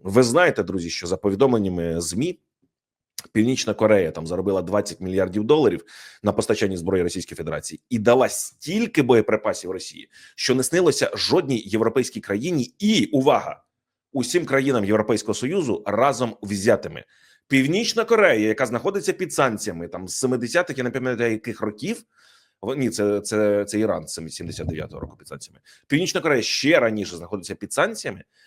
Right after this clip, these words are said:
Вона може, спроможна виробляти таку кількість зброї, боєприпасів і так далі, що готова плюс до всього ділитися з іншою країною.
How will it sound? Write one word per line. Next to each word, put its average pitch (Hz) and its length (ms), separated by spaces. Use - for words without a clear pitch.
Вона 139 360
може, 123 680
спроможна 127 680
виробляти 110 540
таку 139 540
кількість 95 580
зброї, 104 600
боєприпасів 113 760
і 92 60
так 87 220
далі, 139 260
що - 180
готова 135 300
плюс 143 340
до 127 80
всього 104 220
ділитися 120 460
з 82 120
іншою 196 380
країною. 98 400